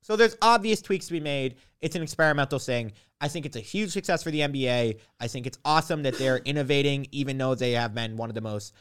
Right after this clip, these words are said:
Speaker 1: successful leagues and continue to grow, that they're trying to grow. And I hope M L B kinda takes notes from this and pushes it onto their own sport, which is what my thesis for today and topic is for you, B B D, is I think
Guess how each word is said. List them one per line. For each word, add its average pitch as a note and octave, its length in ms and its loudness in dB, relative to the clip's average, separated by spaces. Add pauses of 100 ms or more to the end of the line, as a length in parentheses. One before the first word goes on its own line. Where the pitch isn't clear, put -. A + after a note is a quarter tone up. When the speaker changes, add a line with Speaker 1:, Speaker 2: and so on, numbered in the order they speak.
(140)
Speaker 1:
successful C3 480 -4
leagues C3 340 0
and A2+ 120 -12
continue C#3 300 -6
to C3 60 0
grow, A#2+ 240 2
that A2 160 -4
they're G#2+ 120 -10
trying G3+ 420 0
to C3+ 80 -6
grow. A2 360 0 (260)
And D3+ 80 -2
I D#3+ 60 2
hope G3+ 260 0
M F3+ 180 2
L D#3 120 2
B E3+ 240 0
kinda C#3 260 -6
takes - 280 -10
notes D#3 280 -4
from C3 140 -8
this A2+ 300 -6 (320)
and B2+ 160 -6
pushes C3+ 320 -2
it B2+ 240 0 (400)
onto C3 280 -2
their A#2 220 0
own F3+ 280 4
sport, A#2 380 0
which C3 140 -4
is A#2+ 120 -2
what F3 400 6 (140)
my F3+ 340 2
thesis F3 480 -6
for D3 120 -6
today C#3 480 -4
and B2 120 -10
topic C#3 520 -8
is G#3 280 4
for E3+ 80 -2
you, C3 160 0
B C3 140 -2
B B2 80 -4
D, A#2+ 260 0 (260)
is B2 380 -4 (260)
I D#3+ 60 -4
think E3 220 -4